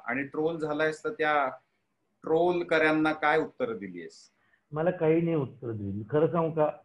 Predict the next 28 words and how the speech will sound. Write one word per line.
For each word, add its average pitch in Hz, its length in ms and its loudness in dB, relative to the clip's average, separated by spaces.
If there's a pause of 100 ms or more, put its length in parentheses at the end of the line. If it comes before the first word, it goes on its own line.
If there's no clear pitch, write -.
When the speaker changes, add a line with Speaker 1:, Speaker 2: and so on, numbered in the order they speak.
(120)
Speaker 2:
कधी 156 180 0
पूर्वी 165 400 -2
वाईट 165 320 4
वाटायचं, 139 440 -2 (140)
आता 143 180 -6
मी 202 120 2
पाहतच 170 520 -2
नाही 170 200 -2
तिथे. 113 200 -10 (1500)
मला 185 240 2
एक 214 120 2
गोष्ट 196 280 0
सांग 180 260 -4
हेमंत, 117 280 -4 (400)
मी 190 520 -2 (380)
पूर्वी 175 280 0
मी 196 140 2
पण 196 260 -2
केलंय 123 240 -6
की 127 100 -12 (160)
मी 147 80 -8
काहीतरी 143 640 -8
चांगलं 139 320 -8
करायला 139 340 -4
गेलो, 147 140 -4
पाणी 151 260 -6
फाउंडेशनचं 139 580 -8
काम, 131 220 -10